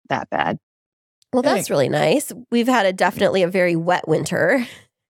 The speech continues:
Speaker 1: Us too. Us too, yeah. It's been very wet.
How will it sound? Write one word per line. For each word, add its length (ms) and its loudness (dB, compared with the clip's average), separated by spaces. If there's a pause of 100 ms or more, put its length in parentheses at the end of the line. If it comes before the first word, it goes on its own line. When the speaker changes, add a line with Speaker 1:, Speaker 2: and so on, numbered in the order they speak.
(480)
Speaker 1:
Us 220 0
too. 260 0 (200)
Us 200 -2
too, 180 -2
yeah. 300 0
It's 140 -18
been 220 0
very 240 2
wet. 220 -4